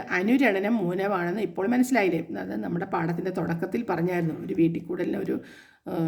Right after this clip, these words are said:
ചേച്ചി പോയപ്പോൾ അവിടെ ഹാളിൽ വലിയ ഒച്ച കേട്ടെന്നും, ആ, തൻ്റെ വീട്ടിലുള്ള ഹാൾ ഇതിലും വലുതാണല്ലോ, അവിടെ അത്ര വലിയ മുഴക്കമില്ലല്ലോ എന്നൊക്കെ,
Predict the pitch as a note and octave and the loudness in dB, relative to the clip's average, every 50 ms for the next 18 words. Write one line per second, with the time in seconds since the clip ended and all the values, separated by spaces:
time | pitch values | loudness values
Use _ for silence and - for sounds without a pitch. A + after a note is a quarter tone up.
0 | D#3+ E3+ D#3+ - - F3 F3 F3 G#3+ G3 F3+ F3 E3+ F3 E3+ E3+ F#3+ F3+ E3+ E3 | 0 -2 -2 0 2 2 2 0 -2 -2 0 0 2 0 0 0 0 0 2 2
1 | E3+ F3 A3+ A3+ - - E3 - F#3 F3 E3+ - F3 F3 E3+ E3+ G3 - F3+ E3+ | 2 2 2 0 0 -2 -4 -4 -4 -6 -4 -2 0 0 2 2 2 4 2 2
2 | E3+ F#3+ F3+ E3 E3 E3 - G3+ G3 F3+ F3 E3+ F3 F#3 G#3 G#3 F#3+ E3+ E3 - | 4 2 2 2 0 0 -2 -2 0 0 0 0 -2 -2 -2 -2 -2 -4 -6 -8
3 | - - - - - _ - - - - - - - - - F#3 E3+ E3+ E3+ - | -14 -20 -20 -20 -20 _ -12 -8 -6 -6 -6 -8 -10 -6 -2 2 2 4 4 4
4 | G#3+ G3+ G3 - F#3 F3+ F3+ F#3 - G#3 F3 F3 F3+ F3 F3 F3+ G3+ G#3+ G#3 F3+ | 4 2 2 4 2 4 4 2 2 0 0 2 2 2 0 0 -2 0 2 4
5 | F3 F3 F3+ F3 F3 F3 F3 F3+ F3 E3+ E3 F#3+ - - - F#3 F3+ E3+ - G3 | 4 4 4 2 2 2 0 0 0 0 0 -2 -4 -4 -2 2 2 2 2 2
6 | - - - F3+ E3+ F3 F3 - G#3 F#3+ F3+ E3+ F#3 F3 - G3 F#3+ F3+ F3 E3 | -2 0 0 0 0 0 0 -2 -2 -2 0 0 0 2 2 2 2 4 4 4
7 | E3+ E3+ E3+ A#3 D#4 | 4 2 2 2 0